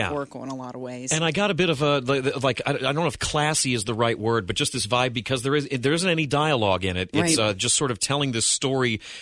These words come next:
Speaker 2: visually and describing what's happening between this girl and her dad and this sort of dream world that they
Speaker 1: Right.
Speaker 2: go into.
Speaker 1: Yeah.
Speaker 2: And there's, you know, there's just this element of, like, artistic expression that, uh, it feels very delicate and, and, and, and pretty all at the same time.
Speaker 1: Yeah,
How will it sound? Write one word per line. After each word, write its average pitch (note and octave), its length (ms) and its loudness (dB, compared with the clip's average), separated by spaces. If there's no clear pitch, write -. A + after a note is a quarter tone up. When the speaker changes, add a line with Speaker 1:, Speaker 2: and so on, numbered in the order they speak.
Speaker 2:
visually B2+ 480 2
and A2 80 0
describing A#2+ 600 0
what's A2+ 220 0
happening B2 420 0
between B2+ 380 0
this G#2+ 160 0
girl B2 360 2
and G2 120 -2
her G#2 80 -2
dad A#2 480 0
and G2 120 -4
this F#2+ 140 0
sort A2+ 220 0
of F#2+ 160 -6
dream A#2 440 0
world A2+ 380 0
that D3 140 -2
they G3 160 2
Speaker 1:
Right. G#3+ 80 2
Speaker 2:
go G#2+ 180 2
into. A#2+ 300 0
Speaker 1:
Yeah. F#3+ 320 0
Speaker 2:
And C#3 100 -6
there's, D3 260 0
you D3 160 0
know, D3 80 0
there's C3 220 0
just - 180 0
this D#3 140 0
element D3 320 2
of, A#2 100 -2
like, A#2+ 260 0
artistic B2 580 0
expression B2+ 640 0
that, A2 200 -2
uh, A2 220 2
it B2 160 -8
feels F3 260 0
very C3+ 600 2
delicate A#2+ 880 0
and, G#2 320 0
and, G2+ 320 -4
and, G2 240 -4
and G2 160 -6
pretty C3+ 320 0
all G#2+ 160 2
at - 40 -8
the A#2 60 -8
same G#2+ 240 -2
time. G2 300 -4
Speaker 1:
Yeah, E3+ 320 0